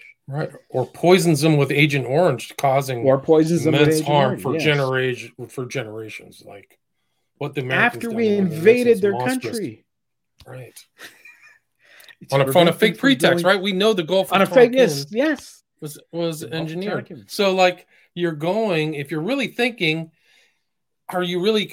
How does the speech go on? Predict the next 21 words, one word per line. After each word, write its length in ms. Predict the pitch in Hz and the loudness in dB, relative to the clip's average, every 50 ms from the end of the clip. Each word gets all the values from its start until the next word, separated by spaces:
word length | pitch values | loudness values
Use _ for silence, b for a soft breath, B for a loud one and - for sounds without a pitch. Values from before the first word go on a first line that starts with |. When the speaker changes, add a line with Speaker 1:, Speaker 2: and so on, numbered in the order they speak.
| 156 | -4
Speaker 1:
a 100 | 160 156 147 | -4 -4 -4
conspiracy, 680 | 151 - 160 147 - - 196 226 277 262 - - 185 | -6 -8 -10 -10 -8 -8 -6 -4 -4 -4 -4 -4 -4
or 100 | 170 165 | -2 -2
are 60 | 165 170 | -2 -4
you 160 | 185 214 240 | -4 -6 -6
just 240 | 220 226 220 - - | -8 -10 -10 -10 -8
trying, 380 | 220 208 202 175 156 160 160 156 | -6 -6 -4 -4 -6 -6 -8 -8
like, 280 | 156 156 151 - 156 | -8 -8 -10 -10 -6
there, 160 | 143 175 180 | -4 -4 -4
wh-, 320 | 156 156 175 180 185 180 - - | -4 -6 -6 -6 -6 -6 -6 -4
how 100 | 214 220 | -4 -4
do 100 | 226 233 | -4 -4
these 180 | 202 185 - | -6 -8 -10
terms 260 | - - 220 208 185 | -8 -6 -6 -4 -4
overlap? 420 | 196 185 175 185 180 196 175 147 135 | -4 -2 -2 0 0 0 -2 -2 -4
Where 180 | 147 139 135 | -6 -6 -6
you're 280 | 143 143 151 160 156 139 | -6 -6 -6 -6 -6 -6
a 40 | 127 | -8
conspiracy 840 | - - 131 - - - 202 233 226 220 - - 220 208 202 196 185 - _ _ _ _ _ _ _ _ _ _ _ _ _ | -12 -16 -18 -16 -14 -12 -10 -10 -10 -10 -8 -6 -4 -4 -4 -6 -8 -12 _ _ _ _ _ _ _ _ _ _ _ _ _
investigator, 840 | - 175 165 175 180 190 190 - 175 147 147 139 135 139 135 143 143 143 _ _ _ _ _ - | -8 -4 -2 -2 -2 -2 -2 -6 -8 -6 -4 -4 -4 -4 -6 -6 -8 -10 _ _ _ _ _ -8
or 560 | 165 156 156 156 156 156 151 147 143 143 | -4 -2 0 0 0 0 0 -2 -4 -8